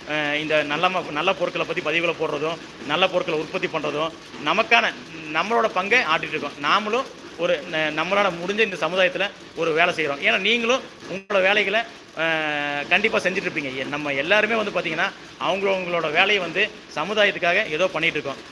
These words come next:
அப்படிப்பட்டது தான் எல்லாமேங்க. இங்க யாருமே வந்து உயர்வோ தாழ்வோ கிடையாதுங்க. யாருமே உயர்ந்தவங்களும் இல்ல, தாழ்ந்தவங்களும் இல்ல,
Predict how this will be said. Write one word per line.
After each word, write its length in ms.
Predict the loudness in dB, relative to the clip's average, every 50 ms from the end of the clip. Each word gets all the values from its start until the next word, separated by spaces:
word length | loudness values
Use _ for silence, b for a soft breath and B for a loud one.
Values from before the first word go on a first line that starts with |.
| -10 -6 -4
அப்படிப்பட்டது 460 | -2 0 0 0 0 2 2 2 4
தான் 160 | 4 4 4
எல்லாமேங்க. 360 | 4 2 0 0 0 -2 -2 -4
இங்க 120 | -4 -2
யாருமே 380 | 0 4 4 4 4 4 2 0
வந்து 260 | -2 0 -2 -2 -4 -6 -8 -12 -10 -4 0
உயர்வோ 280 | 2 2 2 2 0 0 2
தாழ்வோ 260 | 2 2 4 2 2 2
கிடையாதுங்க. 420 | 2 2 2 2 0 0 -4 -8 -10 -12 -14 -10 -4
யாருமே 340 | 0 2 4 4 4 4 2
உயர்ந்தவங்களும் 460 | 2 2 2 2 2 2 0 0 2
இல்ல, 140 | 2 2 2
தாழ்ந்தவங்களும் 400 | 2 2 0 0 2 0 0 0
இல்ல, 180 | 2 0 0